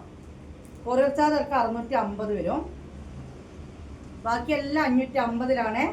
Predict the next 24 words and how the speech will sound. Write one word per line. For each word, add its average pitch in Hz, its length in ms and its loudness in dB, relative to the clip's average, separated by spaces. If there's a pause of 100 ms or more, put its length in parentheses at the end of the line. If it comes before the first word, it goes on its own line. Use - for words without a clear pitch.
(640)
ഇത് 262 180 -10
കണ്ടല്ലോ, 277 360 0 (2250)
അറുന്നൂറ് 262 420 2
രൂപേൻ്റെ 262 400 2
കഫ്താൻ 247 380 4
മാക്സിയാണ്. 247 420 0
ഇവിടെ 240 220 0
ദാ 247 160 4
വലിയൊരു 220 500 2
പൂവ്, 208 340 2 (800)
ഇവിടെയും 214 380 2
വലിയൊരു 233 480 4
പൂവ്. 220 280 0
എന്ത് 226 220 4
രസാലേ. 247 460 6 (1500)
പിന്നെ 254 300 2
ഇതിൻ്റെ 277 280 0 (100)
ഇതാ 302 120 -2 (220)
ഒക്കെ 285 260 -4
ഫ്രണ്ടിൽ 240 460 0
ഇതിങ്ങനെ 220 400 -2
വരുന്ന 214 180 -2 (160)
കരിനീലയാണിത്. 226 880 4 (880)
ടോട്ടൽ 277 380 6